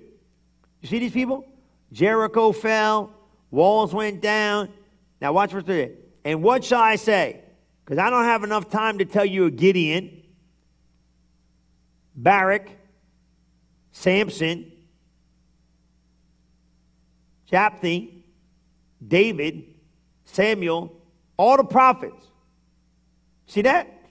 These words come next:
He said, they all use faith. Now watch verse thirty-three. "Who through faith," what they do with faith? "They subdued kingdoms.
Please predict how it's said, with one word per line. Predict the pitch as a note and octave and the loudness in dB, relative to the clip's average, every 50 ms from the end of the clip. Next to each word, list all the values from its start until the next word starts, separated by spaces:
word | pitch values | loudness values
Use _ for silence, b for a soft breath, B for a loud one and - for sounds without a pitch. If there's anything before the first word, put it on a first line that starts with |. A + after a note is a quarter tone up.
| _ _ _ _ _ _ _ _ _ _ _ _ - | _ _ _ _ _ _ _ _ _ _ _ _ -12
He | G3+ | -2
said, | E3+ A#3 A3+ G#3 D#3 - - - - - | 2 2 2 2 0 -4 -16 -20 -18 -2
they | - G#3+ B3+ C#4 | 2 4 6 6
all | C4+ C4 C4+ | 6 6 6
use | B3+ B3 C4+ B3+ - | 4 4 0 -2 2
faith. | - C#4 C#4+ C#4 A#3 D3+ A#2 A2+ - - - _ _ _ _ _ _ _ _ _ _ _ _ _ _ _ | 4 6 8 8 6 4 0 -8 -14 -20 -20 _ _ _ _ _ _ _ _ _ _ _ _ _ _ _
Now | - D#3+ F3+ | -4 0 4
watch | G#3+ A#3 A#3+ - | 4 4 2 2
verse | F#3+ A#3 A#3 G#3+ A#3 | 0 0 0 0 2
thirty-three. | A#3+ A#3+ A#3 G3 A#3 A#3+ A#3 G3+ C3+ A#2 - - - - _ _ _ _ _ _ _ _ _ _ _ | 2 0 0 0 2 2 2 2 2 -2 -8 -18 -20 -20 _ _ _ _ _ _ _ _ _ _ _
"Who | - A#3+ C4 C4+ C#4 C#4 C#4 C4+ F3+ | 0 2 4 4 4 4 4 2 0
through | F#3 G#3+ B3+ C4 C4 B3+ F#3+ | -4 -4 -2 0 0 0 -2
faith," | - - C4+ B3+ B3+ B3 - A#3+ - - - - | 2 4 6 6 6 4 0 -6 -14 -18 -10 -6
what | - F#4+ G#4 | -6 -4 -2
they | G#4+ G4 D#4+ | -2 -2 0
do | D#4+ D#4+ D#4 | 2 2 2
with | D#4 C4+ E3+ | 2 2 6
faith? | - D4 C4+ A#3 F3 B2+ - - - - - _ _ _ - | 6 6 6 6 4 2 -2 -12 -18 -20 -20 _ _ _ 2
"They | G3+ G#3 G3+ | 2 2 2
subdued | G3+ - A3+ G#3+ E3+ D3+ D3 A#3+ C4+ C#4 C4+ - C#4 | 4 2 2 2 2 0 2 4 4 4 4 2 6
kingdoms. | - C4+ C4+ C4+ C4 A3+ A3 F#3 D3 - - - - | 6 6 6 6 4 2 0 0 0 -6 -12 -20 -20